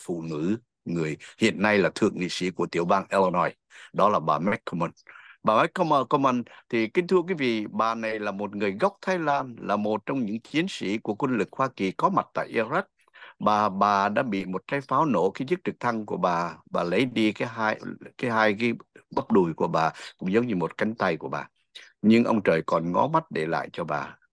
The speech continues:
Bà được một ông bác sĩ nổi tiếng và đã có mặt ở trong những cái toán quân tiền phương cứu chữa và có thể nói mạng sống của bà. Đến bây giờ thì bà vẫn cho biết rằng với tư cách là một thượng nghị sĩ của tiểu bang Illinois,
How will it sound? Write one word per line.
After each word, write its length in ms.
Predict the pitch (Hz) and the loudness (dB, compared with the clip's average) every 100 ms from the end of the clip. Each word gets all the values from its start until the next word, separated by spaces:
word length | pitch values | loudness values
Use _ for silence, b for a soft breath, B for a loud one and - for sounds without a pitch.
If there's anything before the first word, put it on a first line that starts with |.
| _ - | _ -2
Bà 180 | 80 73 | 2 2
được 180 | 85 - | 0 -2
một 120 | 82 | -4
ông 220 | - 92 90 | -2 0 2
bác 180 | 113 | 0
sĩ 280 | - 76 80 | -2 -4 -4
nổi 240 | 80 71 90 | -4 -4 0
tiếng 340 | 113 117 160 B B B | 4 4 4 B B B
và 180 | 85 82 | 0 0
đã 100 | - | 2
có 200 | - 156 | 2 2
mặt 200 | 113 - | 0 -2
ở 160 | 87 87 | -4 -2
trong 200 | 113 107 | 0 0
những 180 | 85 92 | 0 -4
cái 100 | 120 | -4
toán 300 | - 113 151 | 0 0 0
quân 200 | 117 107 | -2 -2
tiền 260 | 95 95 80 | 0 -4 -4
phương 300 | - 104 101 90 - | 0 0 0 -6 -4
cứu 220 | 127 175 208 | 0 0 0
chữa 360 | 85 82 104 98 | -4 -2 -2 0
và 180 | 87 85 | 0 0
có 140 | - | -4
thể 180 | - 85 | -6 -6
nói 160 | 92 117 | -4 0
mạng 240 | 92 67 | 0 -2
sống 280 | - 107 135 | -4 -4 -2
của 80 | 87 | -2
bà. 220 | 82 78 | -2 -2
Đến 360 | 80 107 170 185 | 0 2 2 0
bây 140 | 139 | 0
giờ 160 | 98 87 | 0 -2
thì 60 | 90 | -4
bà 180 | 85 82 | -6 -6
vẫn 180 | 76 92 | -6 -2
cho 140 | 90 | 0
biết 200 | 90 - | 0 -4
rằng 240 | 92 82 78 | -4 -4 -4
với 100 | 156 | -2
tư 120 | 196 | 0
cách 180 | 165 - | 0 -2
là 60 | 95 | -2
một 240 | 92 - | -2 -2
thượng 180 | 107 98 | -2 -2
nghị 80 | 87 | -6
sĩ 340 | - 90 120 B B B | -4 -2 -2 B B B
của 100 | 95 | -4
tiểu 180 | - 92 | 0 2
bang 220 | 104 107 | 4 4
Illinois, 520 | 104 104 98 95 95 | 4 4 4 2 2